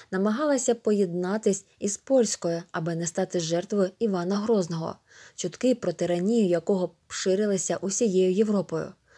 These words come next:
З другого боку, дрібна литовська знать, невдоволена пануванням магнатів, сподівалася,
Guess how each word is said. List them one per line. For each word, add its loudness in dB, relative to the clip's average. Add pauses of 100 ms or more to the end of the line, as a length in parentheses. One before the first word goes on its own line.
(260)
З -6
другого 4
боку, 2 (260)
дрібна 4
литовська 0
знать, -4
невдоволена 0
пануванням -2
магнатів, -2 (200)
сподівалася, -2